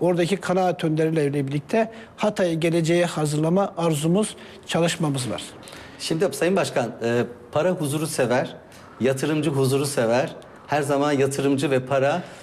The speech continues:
Speaker 2: güvenli, güvenli toprakları sever. Ama burada sizin isminiz bence çok önemli. Niye önemli biliyor musunuz? Çünkü artık bu seçimlerde şunu gördü Türkiye.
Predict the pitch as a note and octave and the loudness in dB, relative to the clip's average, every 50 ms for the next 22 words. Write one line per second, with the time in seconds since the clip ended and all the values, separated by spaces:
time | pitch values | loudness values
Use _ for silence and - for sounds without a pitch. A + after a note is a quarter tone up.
0 | - - B2+ B2+ C#3 C#3 C#3+ D3 D3+ D#3+ D#3 B2 A#2+ C3 C#3+ C#3 C#3 D3 C#3 - | -6 0 2 2 4 4 2 2 2 2 2 2 2 2 4 4 2 0 0 0
1 | C#3 B2+ C3 C3+ B2+ C3 C3+ C3 B2+ B2+ - A#2 G#2 G#2 - C3+ E3 F3 D#3+ F#3+ | -2 0 0 0 0 0 2 2 2 2 2 2 2 2 2 2 2 2 2 2
2 | G3+ E3+ D#3 C3 - - C#3 C#3+ G3+ G3 C#3+ D3 C3+ - - D#3+ D#3 D3 C3+ C#3 | 2 0 0 0 -2 -2 0 0 2 2 2 0 -2 -2 0 0 0 0 2 2
3 | C3 B2 C3 - - D3 C3 B2+ A#2 G#2 G2 F#2 F2+ F#2+ A2+ D#3 G3 F#3+ C#3+ A2 | 2 2 2 0 0 -2 -2 0 0 0 0 0 2 2 4 4 4 2 2 0
4 | F#2+ F#2+ F#2 A#2 D3+ D#3 C#3+ - F#2+ F2 - - - - - - - - - - | -2 -2 -2 -2 -2 -2 -2 -4 -8 -10 -12 -14 -18 -20 -20 -18 -18 -16 -8 -4
5 | - F3+ - F3 E3+ E3 - C3 D#3+ D#3+ - - - - C3 - D#3+ - - D3+ | -2 0 2 2 2 2 2 2 0 0 -2 -4 -6 -4 -4 -4 -4 -2 0 0
6 | D3+ D3 C#3+ C#3+ C#3+ C#3 - D3 D3 C3 A#2+ G#2 F#2+ F2+ - - G2+ - - - | 2 2 2 2 0 0 0 2 2 4 4 2 2 0 -4 -6 -6 -4 -2 0
7 | B2 D3 F3 F3 | 2 2 2 0